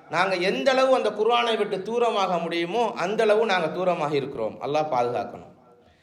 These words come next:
நாங்க இந்த குர்ஆனை எடுத்து வாசிக்கிறோம் என்று சொன்னால், இன்ஷா அல்லாஹ் பயான்ல பின்னுக்கு அதை எப்படி நாங்க செஞ்சு கொள்ள வேண்டும் என்ற சில வழிகாட்டுதலை தருவதற்கு நான் விரும்புகிறேன்.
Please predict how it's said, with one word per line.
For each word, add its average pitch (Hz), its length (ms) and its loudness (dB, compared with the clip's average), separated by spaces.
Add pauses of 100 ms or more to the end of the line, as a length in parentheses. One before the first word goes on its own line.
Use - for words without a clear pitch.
(300)
நாங்க 233 340 6
இந்த 226 140 6
குர்ஆனை 277 500 6
எடுத்து 240 320 6
வாசிக்கிறோம் 262 640 6
என்று 202 180 0
சொன்னால், 156 540 2 (320)
இன்ஷா 214 320 0
அல்லாஹ் 180 340 6
பயான்ல 180 380 4
பின்னுக்கு 175 460 -4 (500)
அதை 185 260 2
எப்படி 196 320 4
நாங்க 214 280 4
செஞ்சு 240 360 0
கொள்ள 208 220 6
வேண்டும் 214 360 4
என்ற 165 380 4
சில 175 200 2
வழிகாட்டுதலை 175 640 2
தருவதற்கு 156 420 0
நான் 143 120 0
விரும்புகிறேன். 123 480 -4